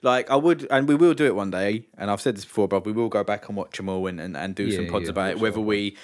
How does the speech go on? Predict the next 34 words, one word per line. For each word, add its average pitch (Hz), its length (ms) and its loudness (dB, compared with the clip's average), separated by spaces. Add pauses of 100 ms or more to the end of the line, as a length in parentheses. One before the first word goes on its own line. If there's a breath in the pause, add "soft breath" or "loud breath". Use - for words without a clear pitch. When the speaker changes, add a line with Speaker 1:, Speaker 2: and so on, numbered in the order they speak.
(220 loud breath)
Speaker 1:
watch 127 320 2
'em 117 80 -2
and 110 160 -4
pod 117 240 2
live 117 300 4
about 110 400 2
'em 107 100 -2
or 107 80 0
whatever 135 300 2
we 123 120 2
do, 110 200 0
whatever 131 240 2
way 127 160 2
we 117 100 -2
do 110 160 0
it, 90 60 0
which 98 200 -6
we 104 80 -2
will. 98 380 -2
So - 160 -2
if 98 100 -4
anyone 104 240 -4
out 101 120 -4
there's 92 140 -10
thinking 98 180 -12
of 90 60 -14
starting 85 220 -8
a - 60 -12
podcast, 92 320 -6
we've 92 140 -8
copyrighted 90 420 -6
that, 90 140 -6
fuck - 200 -6
you. 87 180 -6